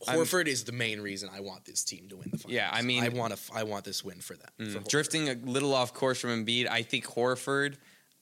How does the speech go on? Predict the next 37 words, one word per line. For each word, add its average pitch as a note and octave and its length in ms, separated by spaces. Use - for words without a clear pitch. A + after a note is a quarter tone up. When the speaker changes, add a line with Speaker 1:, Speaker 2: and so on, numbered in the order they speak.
Speaker 1:
I, A2 420
I B2 200
think C3+ 300
that A#2+ 140
this A#2+ 180
season, C3+ 500
the - 200
only C#3+ 400
reason C3 440
he B2 140
comes A#2 340
back A2 520
is A2+ 180
if A2 140
they A2+ 140
make A2 260
it C3 120
to - 80
the A2+ 100
finals A2 480
and G#2 160
lose. F#2+ 500
I A2 100
think B2 240
that's B2 220
the B2 160
only C3 340
way A#2+ 280
he's A2+ 280
coming A2 260
back, A2 340
if G#2+ 120
he A#2 200
wants A2+ 520
Speaker 2:
Mm-hmm. - 280
Speaker 1:
that A2+ 260
finals A#2 760